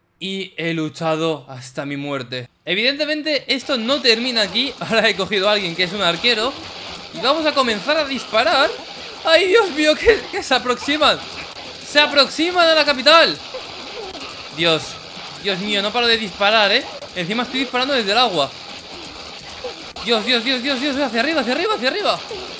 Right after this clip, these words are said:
Seguramente esté dando a aliados, pero es lo que hay. Es lo que hay, bueno, bueno, bueno, bueno, bueno.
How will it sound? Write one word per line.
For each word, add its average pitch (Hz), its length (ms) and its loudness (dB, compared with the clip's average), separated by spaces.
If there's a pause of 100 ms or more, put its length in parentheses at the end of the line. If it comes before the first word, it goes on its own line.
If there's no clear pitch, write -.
(420)
Seguramente 233 460 -2
esté 233 360 2
dando 214 220 0
a 202 200 4
aliados, 220 480 2 (580)
pero 196 140 0
es 214 100 -2
lo 247 100 0
que 226 140 2
hay. 185 220 2 (680)
Es 226 160 -2
lo 254 140 0
que 226 100 4
hay, 254 180 4
bueno, 226 260 -2
bueno, 226 220 0
bueno, 233 220 -2
bueno, 233 240 0
bueno. 226 260 -2